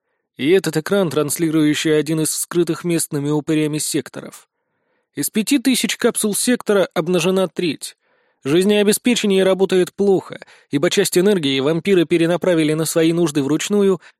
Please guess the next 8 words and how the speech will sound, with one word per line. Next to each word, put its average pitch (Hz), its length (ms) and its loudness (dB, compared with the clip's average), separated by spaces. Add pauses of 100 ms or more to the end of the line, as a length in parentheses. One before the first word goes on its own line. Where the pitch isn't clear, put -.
не 214 280 2
имея 190 320 4
доступа 147 420 -2
к - 100 -12
рубке 175 380 0 (180)
и 226 120 0
резервным 147 520 0
ресурсам. - 680 -6